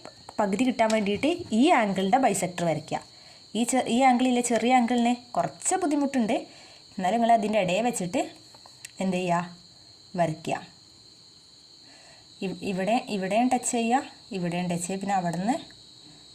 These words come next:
ഇങ്ങനെ, പിന്നെ ഈ പോയിന്റ് കുത്തിയോടുത്തുനിന്ന് ഇങ്ങനെ,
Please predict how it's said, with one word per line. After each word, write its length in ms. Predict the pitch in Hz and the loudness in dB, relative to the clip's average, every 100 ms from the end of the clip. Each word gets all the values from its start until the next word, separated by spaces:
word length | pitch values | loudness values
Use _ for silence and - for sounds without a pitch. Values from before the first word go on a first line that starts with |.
| - - - - - 180 | -20 -20 -20 -20 -12 -6
ഇങ്ങനെ, 260 | 170 175 262 - - | -4 -2 -4 -6 -8
പിന്നെ 180 | 180 175 | -2 0
ഈ 40 | 180 190 | -2 -2
പോയിന്റ് 360 | 190 180 180 220 - | -2 0 -2 -2 -4
കുത്തിയോടുത്തുനിന്ന് 600 | 196 196 175 185 185 269 - - - - - 196 | -6 -4 -4 -4 -4 -4 -6 -20 -20 -20 -10 -4
ഇങ്ങനെ, 340 | 175 156 147 | -4 -4 -6